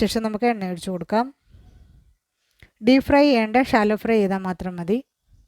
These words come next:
ലോ ഫ്ലെയിമിലാണ് ഇത് വറുത്തെടുക്കേണ്ടത്. ഇനി എണ്ണ ചൂടായതിന് ശേഷം നമുക്ക് അതിലോട്ട് വഴുതനങ്ങ ഇട്ട് കൊടുക്കാവുന്നതാണ്. നമ്മളെങ്ങനെ മീൻ വറക്കുന്ന അതുപോലെ വറുത്തെടുത്താൽ മാത്രം മതി. ഇനി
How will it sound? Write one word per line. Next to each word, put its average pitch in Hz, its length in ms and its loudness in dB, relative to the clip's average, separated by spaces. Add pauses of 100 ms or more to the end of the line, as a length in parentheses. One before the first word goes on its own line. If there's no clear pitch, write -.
(720)
ലോ 233 80 6 (120)
ഫ്ലെയിമിലാണ് 226 600 2
ഇത് 214 100 0 (360)
വറുത്തെടുക്കേണ്ടത്. 180 760 -2 (1300)
ഇനി 247 200 0
എണ്ണ 233 180 0
ചൂടായതിന് 220 380 2
ശേഷം 214 240 0
നമുക്ക് 220 240 -4
അതിലോട്ട് 190 400 0
വഴുതനങ്ങ 196 480 -2
ഇട്ട് 190 160 -10
കൊടുക്കാവുന്നതാണ്. 170 600 -6 (1700)
നമ്മളെങ്ങനെ 269 480 2
മീൻ 262 220 0
വറക്കുന്ന 254 400 0
അതുപോലെ 220 340 0
വറുത്തെടുത്താൽ 185 540 -4
മാത്രം 170 300 -8
മതി. 220 180 -6 (3000)
ഇനി 233 160 -2